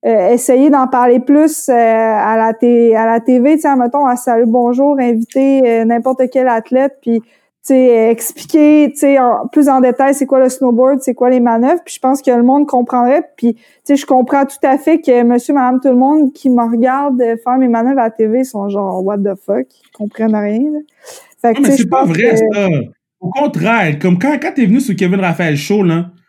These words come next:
Speaker 2: nombre
Speaker 1: Ouais.
Speaker 2: de personnes qui m'ont dit, nombre de personnes qui m'ont dit, « Hey, elle est donc ben nice, elle. Je savais pas c'était qui. Je vais la suivre maintenant. »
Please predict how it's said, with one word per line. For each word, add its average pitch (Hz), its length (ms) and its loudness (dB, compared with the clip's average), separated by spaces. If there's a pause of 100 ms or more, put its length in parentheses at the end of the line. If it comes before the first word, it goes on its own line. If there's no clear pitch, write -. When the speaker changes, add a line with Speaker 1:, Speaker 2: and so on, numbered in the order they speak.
(160)
Speaker 2:
nombre 226 240 2
Speaker 1:
Ouais. 214 80 2
Speaker 2:
de 175 60 -4
personnes 269 360 -2
qui 247 120 0
m'ont 165 200 2
dit, 208 400 2 (240)
nombre 381 140 -4
de 302 60 0
personnes 220 200 -2
qui 302 100 -4
m'ont 220 60 0
dit, « 220 160 -6
Hey, 480 160 -8
elle 190 140 -2
est - 20 -2
donc 180 240 0
ben 135 280 0
nice, 208 360 -4
elle. 202 260 -2
Je 135 80 -4
savais 494 300 -4
pas 508 100 -8
c'était 160 320 -4
qui. - 220 -2
Je 165 120 -2
vais - 60 -4
la - 120 -4
suivre 165 360 -2
maintenant. » 359 300 -4